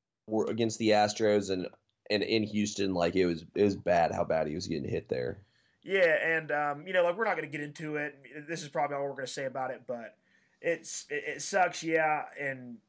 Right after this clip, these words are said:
Speaker 2: the reason that I may not sound as upset as I should be, or maybe if I do sound too upset, I'm just trying to, you know, play it up. It's because it sucks having to talk about shit like this. Like, I wish I could talk about, you know, how dominant the Nationals were or something. I wish I could talk about something that actually has merit, but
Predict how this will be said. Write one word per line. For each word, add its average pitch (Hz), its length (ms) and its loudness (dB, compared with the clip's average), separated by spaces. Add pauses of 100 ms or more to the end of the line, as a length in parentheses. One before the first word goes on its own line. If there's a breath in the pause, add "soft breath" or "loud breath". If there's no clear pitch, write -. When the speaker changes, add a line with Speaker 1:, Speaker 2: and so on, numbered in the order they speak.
(220)
Speaker 2:
the 160 100 -4
reason 185 320 -4
that 170 100 2
I 156 80 4
may 160 100 -2
not 151 160 -2
sound 147 320 -2
as 131 100 -6
upset 147 260 -6
as 127 80 -6
I 117 60 -8
should 170 300 -4
be, 165 260 -4
or 143 220 -4
maybe 147 180 -4
if 139 80 -6
I 139 60 0
do 139 120 -6
sound 139 280 -6
too 143 140 -4
upset, 139 320 -4
I'm 135 80 -8
just 127 120 -10
trying 127 220 -4
to, 117 80 -12
you 135 80 -14
know, 131 80 -4
play 139 280 -4
it 131 60 -2
up. 131 300 -2 (360 soft breath)
It's - 320 -4 (1200)
because 175 380 4
it 131 80 -8
sucks - 560 -2
having 151 240 2
to - 40 -12
talk 143 140 2
about 120 180 -6
shit 120 160 -6
like 110 160 -14
this. 120 220 -6
Like, 110 220 -6 (320 loud breath)
I 147 60 4
wish 175 200 6
I 160 80 8
could 156 120 0
talk 160 200 4
about, 143 320 4
you 147 60 -6
know, 147 100 2
how 135 160 2
dominant 151 420 2
the 135 60 -8
Nationals 131 480 -4
were 107 160 -10
or 104 60 -12
something. 110 280 -8
I 117 60 -10
wish 151 140 0
I - 20 -4
could 160 80 -2
talk 151 120 4
about 147 120 0
something 135 300 -6
that 127 80 -6
actually 131 360 0
has 127 140 2
merit, 113 400 -8
but 104 220 -10